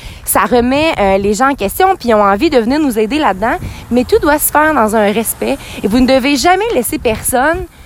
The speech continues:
vous juger selon un choix que vous faites.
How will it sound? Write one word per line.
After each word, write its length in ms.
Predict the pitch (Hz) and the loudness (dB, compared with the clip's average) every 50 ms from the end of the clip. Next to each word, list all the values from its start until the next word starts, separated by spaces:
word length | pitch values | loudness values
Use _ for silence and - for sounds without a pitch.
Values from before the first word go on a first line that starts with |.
| - - - - - - | -20 -20 -20 -20 -16 -10
vous 320 | 214 202 202 214 277 339 330 | -8 -6 -4 0 2 2 2
juger 600 | 285 240 220 247 320 311 254 214 226 262 277 285 - - - | 2 0 0 0 0 -2 -2 -4 -4 -6 -6 -8 -10 -16 -14
selon 320 | - - 262 240 277 302 269 | -4 0 0 2 2 2 0
un 140 | 220 208 | 0 -2
choix 260 | 196 - - 277 277 277 | -4 -4 -2 -2 -2 -2
que 100 | - 220 | -4 -8
vous 220 | 180 165 185 240 | -10 -8 -12 -14
faites. 220 | 226 - - 196 | -10 -6 -6 -8